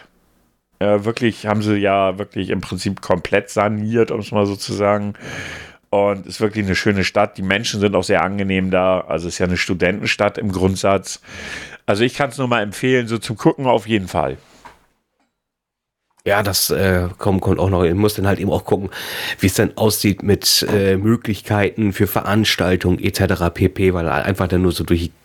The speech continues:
Speaker 2: Gegend laufen, ja, ist vielleicht auch ganz nice, aber irgendwo auch dran teilzunehmen, finde ich
Speaker 1: Mhm.
Speaker 2: noch ein bisschen schöner.
Speaker 1: Ja. Aber lohnt sich auf jeden Fall. Kann ich, den Tipp kann ich dir echt nur geben. No,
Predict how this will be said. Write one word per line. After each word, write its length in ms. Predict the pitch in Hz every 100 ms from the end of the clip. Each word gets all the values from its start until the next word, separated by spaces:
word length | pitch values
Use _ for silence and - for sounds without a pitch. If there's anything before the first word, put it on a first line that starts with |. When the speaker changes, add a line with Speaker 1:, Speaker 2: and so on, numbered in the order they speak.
| -
Speaker 2:
Gegend 360 | 82 87 98 -
laufen, 420 | 90 90 - 82
ja, 300 | 69 90 90 71
ist 140 | 98
vielleicht 180 | - 87
auch 100 | 104
ganz 160 | 104 -
nice, 140 | 90
aber 180 | 87 -
irgendwo 240 | 107 64
auch 40 | -
dran 200 | - 87
teilzunehmen, 600 | - 92 101 101 80 87
finde 160 | 90 87
ich 40 |
Speaker 1:
Mhm. 60 | 87
Speaker 2:
noch 60 |
ein 40 | 82
bisschen 240 | 90 85
schöner. 460 | - 82 85 76 - - - 92
Speaker 1:
Ja. 160 | 95 - - - - - - - _ -
Aber 180 | 143 151
lohnt 240 | 143 127
sich 160 | - 95
auf 160 | 85
jeden 160 | 92 82
Fall. 140 | 90 78
Kann 200 | 107 107
ich, 200 | - -
den 140 | 117 113
Tipp 180 | 117 -
kann 140 | 117
ich 60 | 107
dir 160 | 113
echt 160 | 98 -
nur 100 | 101
geben. 320 | 92 90 78 - _ _ -
No, 240 | 82 80